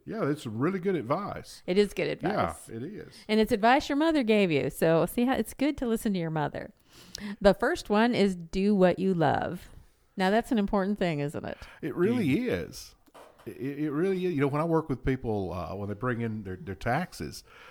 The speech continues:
Speaker 1: yeah, I can tell a real difference between a person who, who's coming in and they really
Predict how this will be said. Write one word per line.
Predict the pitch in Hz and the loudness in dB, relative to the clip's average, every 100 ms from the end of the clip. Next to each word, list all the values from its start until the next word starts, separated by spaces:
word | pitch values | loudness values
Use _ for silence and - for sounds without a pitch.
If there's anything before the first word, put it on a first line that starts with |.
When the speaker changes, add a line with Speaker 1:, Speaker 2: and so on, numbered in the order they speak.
| - - | -20 -10
Speaker 1:
yeah, | 147 | -4
I | 196 | -2
can | - | -2
tell | 220 185 | 0 2
a | 151 | 2
real | 135 147 | 4 2
difference | 120 113 170 - 98 | 2 0 0 -4 -6
between | - - - 120 110 110 107 90 | -10 -8 -2 -2 0 -2 -4 -8
a | |
person | - 117 120 - 113 110 | -6 -4 -4 -4 -8 -6
who, | 98 87 90 101 | -6 -6 -6 -8
who's | 92 | -12
coming | - 113 110 101 | -8 -6 -4 -4
in | 104 107 | -4 -2
and | 101 87 | -4 -6
they | 87 | -6
really | 104 110 98 | -4 -2 -4